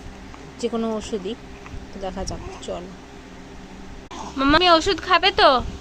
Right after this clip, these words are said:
ওষুধ খাবে তো তুমি? ওর একটা ওষুধ খেতে ঠিক আছে, প্রবলেম হয় না। যে, যেই না দু নাম্বারটা দেবো, তেই ও-, ওর সেই টাইমে ওর, আহ, প্রবলেম শুরু হবে, আর কি কান্না করবে।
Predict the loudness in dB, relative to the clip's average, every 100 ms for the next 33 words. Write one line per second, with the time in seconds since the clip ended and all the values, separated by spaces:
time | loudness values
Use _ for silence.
0 | -12 -10 -10 -8 -10 -10 -8 -4 -2 0
1 | 0 4 4 6 8 8 8 6 2 -2
2 | -8 -8 -12 -12 -8 -4 -4 -4 -12 -14
3 | -12 0 4 4 6 4 4 2 2 4
4 | 4 4 4 2 4 4 4 4 4 4
5 | 2 0 2 2 0 -2 2 2 2 0
6 | 2 2 4 2 2 0 0 0 2 2
7 | -2 -4 -4 -2 -2 -2 0 2 2 2
8 | 0 0 -2 -4 -6 -12 -4 -2 0 -2
9 | 2 4 4 2 0 0 2 4 4 2
10 | 0 -4 0 2 2 0 -2 -4 -6